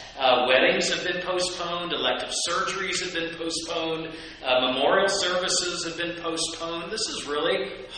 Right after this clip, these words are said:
hard. Uh, high school graduations have been, uh, canceled or trying to be reclaimed in different ways. Uh, there's so many other things that,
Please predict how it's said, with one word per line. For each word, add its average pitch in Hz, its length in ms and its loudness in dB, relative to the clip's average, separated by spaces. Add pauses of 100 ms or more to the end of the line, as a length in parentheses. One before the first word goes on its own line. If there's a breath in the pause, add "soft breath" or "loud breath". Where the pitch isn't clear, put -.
hard. 208 600 2 (240 loud breath)
Uh, 135 400 4
high - 180 8
school 202 320 4
graduations 220 1400 4 (100)
have 156 220 4
been, 143 380 4
uh, 135 280 -2
canceled 151 600 2
or - 140 -2 (340)
trying 151 340 4
to 147 140 0
be 135 40 -2
reclaimed 151 540 -4
in 143 80 -6
different 139 380 -8
ways. 135 580 -2 (160)
Uh, 139 80 -6
there's 147 260 0
so 202 220 0
many 190 340 0
other 165 260 0
things 170 420 -4
that, 139 120 -4